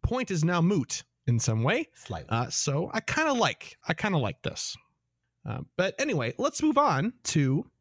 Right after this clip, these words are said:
Speaker 1: uh, this next thing that's happening in March. It's already started 'cause it's March third. Thundurus bolts into five-star raids. Wow.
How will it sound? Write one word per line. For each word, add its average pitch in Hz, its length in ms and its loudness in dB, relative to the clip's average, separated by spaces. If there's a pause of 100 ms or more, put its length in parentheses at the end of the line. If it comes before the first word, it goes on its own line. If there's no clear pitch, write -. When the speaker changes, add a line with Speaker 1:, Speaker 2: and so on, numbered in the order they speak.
(140)
Speaker 1:
uh, 143 160 2
this 160 220 -2
next 196 280 0
thing 165 140 0
that's 139 120 0
happening 156 360 2
in 131 80 2
March. 156 360 2
It's 151 140 0
already 180 200 2
started 160 380 2
'cause 143 140 2
it's 160 120 0
March 165 340 2
third. 196 340 0 (260)
Thundurus 196 580 0
bolts - 640 2
into 123 280 2
five-star 120 880 0
raids. 107 540 -4 (400)
Wow. 107 340 0